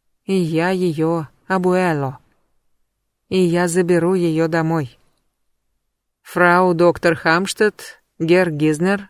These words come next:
произношу я сдержанно и киваю двум полицейским. «Гербек», фрау Хамштедт улыбается. «Хорошо, что вы приехали». «Что-то с Ханной?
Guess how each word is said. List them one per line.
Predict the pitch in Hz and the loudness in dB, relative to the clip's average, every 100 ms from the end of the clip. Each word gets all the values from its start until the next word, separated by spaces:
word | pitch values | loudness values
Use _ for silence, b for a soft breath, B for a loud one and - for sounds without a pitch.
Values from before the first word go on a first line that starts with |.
| _ | _
произношу | - 185 180 175 - 165 | 0 2 2 0 0 0
я | 156 156 | 2 0
сдержанно | 139 175 180 175 175 170 | 2 0 0 -2 0 -2
и | 160 | -2
киваю | - 147 151 165 | -2 -2 -2 -4
двум | 143 147 143 | -4 -4 -4
полицейским. | 165 165 170 156 135 - 139 131 _ _ _ _ _ _ _ _ _ _ - | -4 -4 -4 -8 -8 -10 -10 -12 _ _ _ _ _ _ _ _ _ _ -4
«Гербек», | 170 180 165 147 147 151 202 - - _ _ _ | 2 2 2 0 -2 -2 -4 -10 -14 _ _ _
фрау | - 180 160 | -2 0 0
Хамштедт | 151 - 160 175 - 165 | -2 -4 -4 -4 -4 -4
улыбается. | 165 165 151 139 127 - 131 - _ _ _ | -2 -4 -4 -6 -8 -12 -14 -16 _ _ _
«Хорошо, | - 262 233 - 156 165 | -2 0 0 0 -2 -2
что | - 196 | -2 -2
вы | 180 | -2
приехали». | 170 165 139 - 139 135 - _ _ _ _ _ _ _ _ | 0 -2 -2 -6 -8 -8 -14 _ _ _ _ _ _ _ _
«Что-то | - - 190 190 | -8 -2 0 0
с | 180 | -4
Ханной? | - 247 240 165 123 | -4 -4 -2 -2 -4